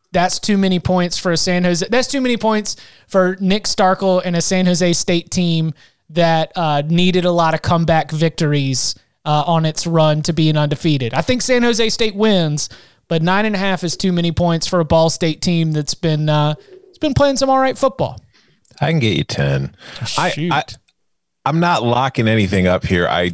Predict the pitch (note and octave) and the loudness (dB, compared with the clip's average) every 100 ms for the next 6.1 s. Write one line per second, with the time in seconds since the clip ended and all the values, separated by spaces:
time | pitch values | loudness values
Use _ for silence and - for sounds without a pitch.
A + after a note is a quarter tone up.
0 | - F#2+ G2 E2 D2+ E2 E2 E2 D#2 - | -4 0 2 2 0 0 0 0 -4 -6
1 | D2+ C#2 - D2+ D2 C#2+ C#2 C2+ C#2 C2+ | -8 -8 -10 -8 -8 -10 -12 -8 -8 -8
2 | D2 - F#2+ F#2 - A2 - F#2+ D#2+ D#2 | -8 -6 -6 -6 -8 -10 -8 -6 -6 -8
3 | _ _ _ - - - _ _ - - | _ _ _ -20 -20 -20 _ _ -12 -6
4 | G#2 G#2+ G#2 F#2+ G2+ - G2+ F#2+ - F2+ | -4 -2 -2 -2 -4 -4 -2 -2 -4 -6
5 | D#2+ - - - - D#2+ _ - F2+ F#2 | -6 -10 -20 -14 -10 -10 _ -4 -2 -2